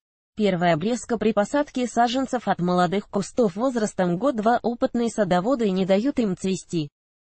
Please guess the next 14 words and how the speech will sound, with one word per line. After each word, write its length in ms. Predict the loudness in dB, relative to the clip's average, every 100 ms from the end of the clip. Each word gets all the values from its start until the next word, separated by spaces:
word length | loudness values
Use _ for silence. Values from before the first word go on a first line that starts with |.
| _ _
Так 160 | -2 2
растение 560 | 0 0 -2 0 0 0
лучше 360 | 0 -2 0
развивает 640 | 0 0 -2 0 0 0
корневую 540 | -2 0 0 0 0 -2
систему 480 | -2 -4 -2 0 0
и 60 |
укореняется. 800 | 0 0 0 0 0 -2 -4 -8 -8 _ _ _
Поэтому 500 | 0 2 2 2 2
лучше 320 | 2 -2 -4 -4
приобретать 600 | 0 0 0 -2 -2 -2
три-четыре 520 | -4 -4 -4 -2 0
летние 380 | 0 0 0 -2
деленки. 580 | 0 0 -2 -6 -10